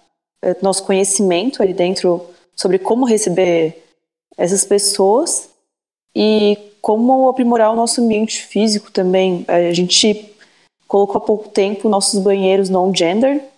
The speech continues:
faz alguns meses aí. A gente tem nosso comitê de diversidade, onde a gente busca aprender e conhecer bastante através dele. Enfim, se a Catarina e a Nath e a Carol quiserem complementar.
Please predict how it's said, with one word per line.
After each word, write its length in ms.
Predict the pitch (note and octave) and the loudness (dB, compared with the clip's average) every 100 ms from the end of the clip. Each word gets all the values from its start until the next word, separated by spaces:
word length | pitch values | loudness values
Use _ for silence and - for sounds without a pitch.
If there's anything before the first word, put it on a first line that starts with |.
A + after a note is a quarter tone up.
| _ _ | _ _
faz 160 | - F3+ | -4 -2
alguns 240 | F#3 F#3 | 0 0
meses 460 | F3+ E3 F#3 F#3+ E3+ | 0 2 2 0 0
aí. 320 | D#3+ D#3 B3 - _ _ _ _ _ _ _ _ | -2 0 -4 -6 _ _ _ _ _ _ _ _
A 60 | - | -4
gente 160 | F#3 F#3 | 0 2
tem 100 | G#3 | 2
nosso 200 | G#3 - | 0 0
comitê 320 | G#3 G3+ G#3+ | 0 2 0
de 80 | G3 | 2
diversidade, 800 | G3 G3 - F#3 E3+ F#3+ A3+ | 0 0 0 2 2 2 0
onde 160 | F#3 F3 | 0 0
a 40 | |
gente 260 | E3+ F#3 - | -2 -2 -2
busca 240 | F#3+ G3 G3 | -2 -2 -2
aprender 480 | G3+ G3 F3+ F3 G3 | -2 -2 0 0 0
e 40 | |
conhecer 400 | - F3+ F3 - | 0 0 0 0
bastante 960 | F3 F#3 - F#3+ F#3 G3 - F#3+ F#3+ - _ _ _ - | -2 -2 -2 -2 0 0 0 0 -4 -14 _ _ _ -4
através 460 | F#3+ G3 G3 F#3 E3+ | -2 2 2 0 -2
dele. 520 | F3 F3 G#3+ B3+ C4+ - _ - _ - | 0 0 2 0 -4 -10 _ -20 _ -8
Enfim, 220 | G#3+ A3+ | -4 -2
se 100 | G3+ | 0
a 40 | |
Catarina 480 | G3+ G3 G3 G3 G#3+ | 0 2 2 2 2
e 80 | G#3+ | 2
a 80 | G3+ | 2
Nath 480 | F3 F3+ G#3+ - F#3 | 2 2 0 -2 -2
e 80 | |
a 40 | F3+ | 0
Carol 320 | G3+ F3+ F#3 | 2 2 2
quiserem 320 | G3 F#3+ F#3+ | 0 -2 -2
complementar. 960 | F#3+ F3+ F#3+ F#3 F#3 F#3 E3+ G3+ C4 | -2 -2 0 0 -2 0 0 0 -6